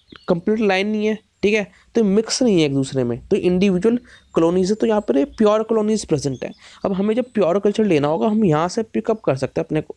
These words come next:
अपना जो सेल है, ठीक है, प्योर कल्चर आगे फॉर्म करने के लिए। और ठीक है, तो जैसे स्प्रेडिंग प्लेट मेथड था उसमें भी हमने क्या किया, इंडिविजुअल सेल्स को सेपरेट किया ताकि प्योर कॉलोनीज बन सके। यही हमारे प्योर कल्चर की डेफिनेशन है, वही हमने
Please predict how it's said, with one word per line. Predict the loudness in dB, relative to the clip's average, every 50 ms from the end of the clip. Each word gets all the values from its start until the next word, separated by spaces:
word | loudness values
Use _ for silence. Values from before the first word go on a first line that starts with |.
| -6 -6
अपना | -4 -2 -2 -4
जो | -4 -4 -6 -8 _ _ _ _ _ -8
सेल | -6 -2 0 0 0 0 -4
है, | -6 -10 _ _ _ _ _ _ -8 -6
ठीक | -4 -4
है, | -4 -4 -6 _ _ _ _ _
प्योर | -2 -2 0
कल्चर | 0 -2 -2 -2 -2 -4 -2 -2
आगे | -4 -4 -2 -4
फॉर्म | -4 -2 -2 -2 -2 -2
करने | -2 -4 -4 -4 -6 -8
के | -8 -6 -6
लिए। | -4 -4 -4 -4
और | -4 -6 -8 _ _ _ _ _ _ _ _ _ _ _ _ _ _ _ _ _ _ _ _ _ _ _ _ -4
ठीक | -4 -2 -2
है, | -4 -6 _ _ _ _ _ _ _ _ _ -20 _ _ _ _ -6
तो | -2
जैसे | -2 0 0 0 -4
स्प्रेडिंग | -4 -4 -2 0 0 0 0 -2 -2
प्लेट | -2 -2 0
मेथड | 0 -2 0 -2 0 0
था | 0 -2
उसमें | 0 -2 -2 0 0
भी | 0
हमने | 0 2 0 0
क्या | 0 0 0
किया, | 0 0 0
इंडिविजुअल | 0 2 0 0 2 2 0 0
सेल्स | 2 0 -2 -2 0
को | -2 -2
सेपरेट | 0 0 -2 -2 -2 -2 -2 -2 -2
किया | -4 -2 -2 -2 -2 -4 -10 -20 -10 -4
ताकि | -2 -2 0 0 -2
प्योर | -2 0 0 2 2
कॉलोनीज | 0 0 0 0 0 0 0 0
बन | 0 0 -2
सके। | -4 -6 -4 -2 0
यही | 0 2 2 2
हमारे | 2 0 0 0
प्योर | 0 0 0 0
कल्चर | 0 -2 -2 -2 -2 -2
की | -2 0
डेफिनेशन | 0 -2 -2 -2 -4 -4 -4 -4 -4 -4 -2
है, | -4 -4 -6 _ -20 -20 -20 -20 -14 -8 -2
वही | 0 2 2 4 4
हमने | 2 2 2 2 0 0